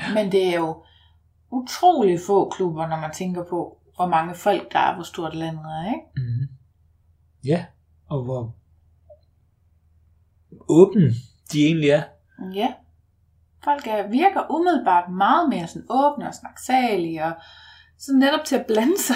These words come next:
Speaker 2: <laughs> socialt, så jeg kan ikke forstå, at det ikke tager skridtet videre, at det også bliver seksuelt.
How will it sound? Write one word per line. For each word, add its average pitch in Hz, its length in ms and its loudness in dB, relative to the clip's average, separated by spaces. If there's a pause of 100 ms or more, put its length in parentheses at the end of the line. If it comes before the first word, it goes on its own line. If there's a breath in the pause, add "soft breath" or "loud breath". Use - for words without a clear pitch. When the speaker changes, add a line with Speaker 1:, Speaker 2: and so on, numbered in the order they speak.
Speaker 2:
<laughs> - 120 0
socialt, 277 540 4
så 247 100 -4
jeg 233 100 -2
kan 311 80 -4
ikke 262 160 -12
forstå, 285 280 4
at 190 220 0
det 226 60 0
ikke 233 200 -4
tager 254 200 8
skridtet 247 400 -2
videre, 240 220 2
at 240 60 -10
det 202 80 -2
også 202 120 -6
bliver 202 140 -6
seksuelt. - 580 -6